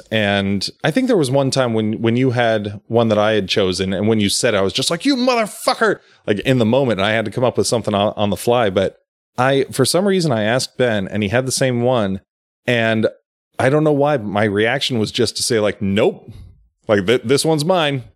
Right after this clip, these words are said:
Called it. Pick a new one." And I feel like kind of an asshole, 'cause I, I did have a backup, but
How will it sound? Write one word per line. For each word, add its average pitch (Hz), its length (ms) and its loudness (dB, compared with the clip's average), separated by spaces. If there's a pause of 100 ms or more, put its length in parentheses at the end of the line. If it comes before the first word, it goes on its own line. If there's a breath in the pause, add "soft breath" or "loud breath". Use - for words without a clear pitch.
(300)
Called 143 280 2
it. 139 360 -2
Pick 143 140 2
a 156 60 2
new 147 180 2
one." 92 240 -2 (540)
And 120 100 2
I 113 60 2
feel 180 160 2
like 180 120 0
kind 160 160 0
of 139 60 -2
an 110 80 0
asshole, 117 340 0
'cause 120 140 -6
I, 180 220 0
I 196 80 2
did 247 160 0
have 202 160 0
a 180 40 -2
backup, 185 520 -2 (200)
but 117 360 0